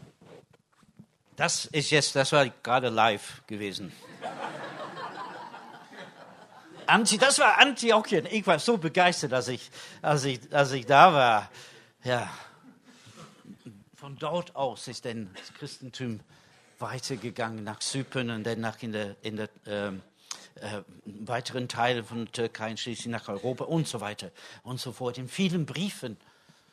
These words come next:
finden wir diese Sache, zum Beispiel in, in Römerbrief. Paulus schreibt dreimal in Kapitel eins, Kapitel fünfzehn, Kapitel sechzehn von den Glaubensgehorsam der Nationen.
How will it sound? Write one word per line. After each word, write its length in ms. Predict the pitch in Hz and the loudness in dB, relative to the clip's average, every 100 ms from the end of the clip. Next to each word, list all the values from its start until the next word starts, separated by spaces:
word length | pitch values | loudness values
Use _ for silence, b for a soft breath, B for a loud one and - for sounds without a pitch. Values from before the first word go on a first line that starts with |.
| b b _ _ _ - _ _ _ _ | b b _ _ _ -20 _ _ _ _
finden 340 | 165 156 131 | -2 -2 -4
wir 100 | 135 | -6
diese 260 | 135 120 143 | -8 -6 -4
Sache, 260 | 147 - | -4 -6
zum 140 | - 131 | -10 -6
Beispiel 440 | 139 - 135 127 | -8 -6 -10 -10
in, 180 | 135 127 - | -10 -12 -12
in 160 | 120 | -12
Römerbrief. 800 | 123 123 170 175 120 110 - - - b b b b b b b | -10 -6 -4 -4 -6 -14 -16 -18 -20 b b b b b b b
Paulus 320 | - 147 147 | -8 -6 -4
schreibt 480 | - 139 147 - - | -6 -6 -8 -8 -8
dreimal 560 | 127 175 175 170 123 101 | -6 -4 -4 -4 -6 -10
in 100 | 98 | -10
Kapitel 300 | 139 139 127 | -8 -6 -6
eins, 300 | 139 165 - | -4 -6 -6
Kapitel 220 | 127 127 | -8 -8
fünfzehn, 380 | - 151 - 135 | -8 -8 -6 -6
Kapitel 320 | 143 143 143 | -6 -6 -6
sechzehn 520 | 127 165 - 127 98 b b b b b | -6 -8 -8 -8 -10 b b b b b
von 160 | 143 131 | -10 -8
den 180 | 131 | -8
Glaubensgehorsam 1160 | 117 131 170 151 160 135 151 127 147 151 143 127 | -6 -4 -2 -2 -4 -2 -4 -6 -8 -8 -8 -6
der 120 | 123 | -8
Nationen. 800 | 127 139 - - 151 170 175 110 | -6 -6 -4 -6 -6 -8 -10 -12